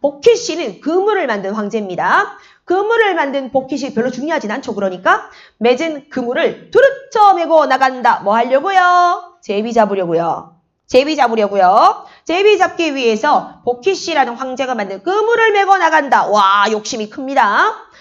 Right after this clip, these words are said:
망탕산으로 나간다. 오히려 망탕산은 중국에 있는 산인데 어디 나왔게? 삼국지. 삼국지에 나온 산입니다. 삼국지뿐만이 아니고 그러면 초한지라고 할지 모르겠어요. 초한지. 알아요? 장기 드실 줄 아십니까?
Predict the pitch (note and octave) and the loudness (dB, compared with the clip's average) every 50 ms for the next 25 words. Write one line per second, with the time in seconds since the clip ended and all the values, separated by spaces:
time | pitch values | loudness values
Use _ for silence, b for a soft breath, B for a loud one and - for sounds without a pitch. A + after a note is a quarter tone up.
0 | B B B B B B3 D#4+ F4+ F#4 F#4 F4+ - G#4+ G4+ F#4+ F#4+ F#4+ G#4 F#4+ F4+ | B B B B B 2 2 2 0 -4 -4 -2 -2 0 0 0 0 0 0 0
1 | F#4 F#4+ F#4+ F#4+ F#4 F4+ F4+ F4+ F#4+ F#4+ F4 C#4+ A#3+ G#3+ - C4 D4 D#4 F#4 G4 | 0 2 2 2 2 0 2 2 0 0 0 -2 -2 -2 -4 -4 2 4 4 4
2 | G4 F#4+ C#4 - - - D#3+ F3 F3+ F3 F3 - D4 D4+ C4+ C4+ B3+ B3 C#4 C#4+ | 6 4 0 -2 -2 -6 -14 -12 -12 -12 -10 -10 -10 -10 -10 -12 -12 -12 -12 -12
3 | - B B B B B - - C#4+ D4+ C4 C4+ G#3 G#3 F#3+ F#3+ F#3+ F#3 F#3 F3+ | -14 B B B B B -10 -6 -6 -4 -4 -4 -6 -6 -8 -8 -12 -12 -12 -12
4 | F3+ F#3 F#3 G#3 G3+ - F3 F3 F3 F#3+ F#3+ F#3 G3 A#3 C4 C#4 C#4+ C#4+ D4 C#4+ | -12 -10 -10 -10 -10 -10 -10 -10 -10 -10 -10 -8 -6 -4 -4 -2 -2 -4 -6 -10
5 | D4 - - B3 B3 B3 B3+ B3+ B3+ - _ _ _ _ - G3+ G3 G3 G3 F3+ | -12 -10 -8 -6 -6 -6 -8 -10 -12 -18 _ _ _ _ -14 -12 -12 -10 -10 -10
6 | G#3+ G3 F#3+ _ _ _ - G#3+ G#3+ G#3 G#3 G#3+ - _ _ _ _ _ _ _ | -10 -12 -12 _ _ _ -8 -6 -6 -6 -6 -10 -14 _ _ _ _ _ _ _
7 | _ _ _ _ _ _ _ _ _ _ - C#4 C4+ B3+ A#3+ B3+ A#3+ B3+ - C#4 | _ _ _ _ _ _ _ _ _ _ -2 -2 -2 -2 -4 -6 -8 -6 -4 -4
8 | C4 A#3+ A#3 A#3 A#3 A#3 A#3+ A3+ A3 A3 A3 A3 A3 A3 A3 A3 A3 B B B | -2 0 0 -2 -2 -2 -4 -4 -4 -4 -6 -2 0 0 0 -2 -4 B B B
9 | - - C5 B4 A#4 A4+ F4+ - D#4+ - - C#4 C#4 C4+ B3+ A#3 G3+ F#3+ F#3+ F#3 | -6 -4 -2 0 0 0 0 -2 -4 -6 -6 -6 -2 -2 0 0 0 -2 -2 -4
10 | G3+ G3 G#3 G#3+ - - - A4+ A#4+ - A#4+ G4 F4 C4 F#3+ E3 C#3 E3 D#3+ - | -6 -6 -8 -10 -4 -4 -4 -4 -4 -10 -8 -6 -4 -4 -4 -4 -6 -10 -14 -16
11 | E3 C3+ C3 - C#2+ - - - - - _ - - C4+ C4+ C4+ B3 G#3+ - - | -16 -18 -18 -18 -18 -20 -20 -20 -20 -20 _ -14 -12 -12 -10 -10 -10 -12 -14 -16
12 | _ _ _ - B3+ A#3 G#3+ B3+ - - - b b b b b _ _ _ _ | _ _ _ -10 -8 -6 -6 -8 -10 -12 -20 b b b b b _ _ _ _
13 | _ _ _ _ - - - D4+ F4 F#4+ F#4+ G#4 F#4 D4+ C4+ B3+ C#4 A#3+ - G#3 | _ _ _ _ -8 -4 -2 -2 0 0 0 0 0 -2 -4 -6 -6 -6 -4 -6
14 | F#3 F#3+ G3+ E3+ E3+ E3+ F3 - - - _ | -6 -6 -8 -12 -12 -10 -10 -12 -14 -14 _